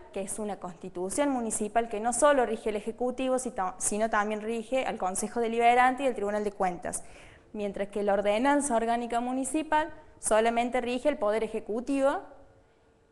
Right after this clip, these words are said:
y bueno, sería como el mínimo de, de la autonomía. Lo máximo que puede tener una autonomía municipal es dictar su carta or-, orgánica,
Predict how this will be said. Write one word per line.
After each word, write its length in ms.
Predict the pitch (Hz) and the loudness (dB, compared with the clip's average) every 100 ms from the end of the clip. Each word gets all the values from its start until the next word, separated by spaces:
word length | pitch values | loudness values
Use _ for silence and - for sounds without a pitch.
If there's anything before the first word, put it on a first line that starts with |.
| _ _ _ _ - | _ _ _ _ -12
y 100 | 208 | 2
bueno, 280 | 202 196 180 | 4 6 4
sería 420 | - 196 196 240 | 6 6 8 6
como 220 | 247 220 | 6 2
el 120 | 202 208 | 2 0
mínimo 460 | 240 262 277 285 | 0 2 2 2
de, 220 | 220 196 | 2 2
de 100 | 185 | 0
la 60 | 185 | -2
autonomía. 600 | 180 180 180 196 214 185 | -2 -2 2 2 0 -2
Lo 100 | 185 | -2
máximo 560 | 202 240 254 302 285 285 | 4 2 2 0 0 -2
que 80 | 208 | -2
puede 200 | 226 226 | -2 0
tener 300 | 208 220 214 | 0 0 -2
una 140 | 202 | -6
autonomía 400 | 190 202 202 233 | -6 -4 -4 -4
municipal 540 | 233 233 - 262 330 | -4 -6 -4 -2 -2
es 100 | 311 | -2
dictar 300 | 233 - 220 | -4 -6 -8
su 160 | 202 208 | -6 -6
carta 260 | 196 196 190 | -6 -4 -4
or-, 300 | 190 196 - | -4 -8 -8
orgánica, 540 | 185 190 185 180 185 | -4 -2 -4 -6 -10